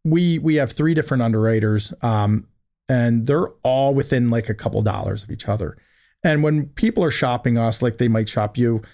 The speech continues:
you know, they might see our settlement fees a hundred dollars difference, you know, more or less, depending. You know, they might see, um, um,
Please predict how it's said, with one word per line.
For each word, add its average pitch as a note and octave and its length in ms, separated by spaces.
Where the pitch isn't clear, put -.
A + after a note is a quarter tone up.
you E3 80
know, C#3 140
they E3+ 160
might E3 240
see C#3+ 240
our A#2+ 100
settlement D3+ 480
fees A2+ 320
a A#2+ 60
hundred B2+ 280
dollars G2+ 360
difference, G2+ 420
you F3 100
know, B2+ 240
more D3+ 320
or C3 180
less, A#2 300
depending. G#2+ 480
You C3+ 100
know, C3+ 120
they C3 120
might C#3 220
see, C3 380
um, A#2+ 640
um, A2 460